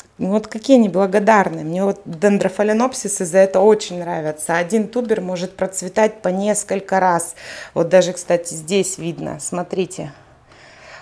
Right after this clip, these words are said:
три цветоноса было на вот этом тубере. Два. И вот так он весь. У него везде не меньше двух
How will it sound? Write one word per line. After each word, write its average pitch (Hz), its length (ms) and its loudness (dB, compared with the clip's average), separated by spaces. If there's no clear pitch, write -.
три 190 400 2
цветоноса 156 760 -4
было 147 400 -6
на 151 240 -2
вот 151 160 -4
этом 151 240 -8
тубере. 151 440 -10
Два. 147 520 0
И 180 200 -2
вот 180 220 2
так 214 320 2
он 180 280 -8
весь. 165 640 -10
У - 80 -6
него 160 180 -2
везде 160 460 -2
не 196 140 0
меньше 202 440 -4
двух 156 480 -6